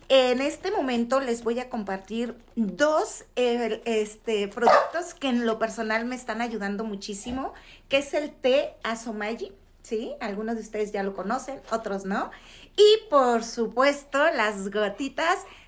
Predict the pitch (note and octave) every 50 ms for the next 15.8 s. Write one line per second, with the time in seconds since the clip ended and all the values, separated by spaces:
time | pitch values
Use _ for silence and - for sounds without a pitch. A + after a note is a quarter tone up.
0 | _ _ - G3+ G3+ A3+ A3 A3+ - - G#3 G3+ G3 F#3+ F3+ F3 F3+ - - -
1 | _ _ _ _ - G3 F3 - - - - - - - - - - - - F#3+
2 | B3+ B4+ C#5+ - - - - - - - - - - - - B4 B4+ - E5+ E5
3 | - - C#4 C4+ - - A3 G3 - A3+ A#3 B3+ B3+ B3+ - B3+ A3 G#3 G3+ G3
4 | F#3+ F#3 F#3+ F#3 - - B3+ A#3+ G#3+ A3 B3+ - - C4 C4+ C4 B3 B3+ C#4+ E4
5 | E4+ E4+ C#4 A3 G3+ A#3 G#3 G#3 A3 A#3 A#3 G#3+ F#3+ G3 - - G#3 G3 - -
6 | A3 G#3+ A3 A#3+ C#4 A#3+ - - - - _ _ _ _ _ - - - - -
7 | - - - - - - B3+ C4 C4 C4+ C4+ C#4 B3+ C4+ C4 C4 B3+ C4 - B3+
8 | B3 A#3+ A#3+ B3 B3+ - - - - D#4+ E4 D4+ B3+ B3+ D#4+ - - - - -
9 | - - - - - A#3 A3+ A3 G#3+ G#3 G3 G3 G3 G3 - - - - - -
10 | - _ _ _ _ - - - _ - - B3 A#3+ A3+ A#3 - F4+ D4 - F4
11 | F4+ F#4+ F#4+ G4+ G4 - D4 - - A3 G#3+ G#3+ - A3+ A3 A3 A3+ A#3 B3+ B3+
12 | B3+ - - A#3 A3+ A#3 A#3 A#3 A#3 - - G#3 G3+ F#3+ G3+ G#3 G#3+ G#3+ G#3 -
13 | - G#3 G3+ G#3+ G#3+ A#3+ E4+ - - E4+ B3+ G3 G3 F#3+ F#3 F#3 G#3 A#3 A#3 -
14 | - - F#3 G3 G3+ G3 G3 G3 - A#3 B3 - - - G3 - - F#3+ G3 F#3
15 | F#3+ F#3 F3+ - - G3+ G3 F#3 F3+ - - - F#3+ G3+ A#3+ C4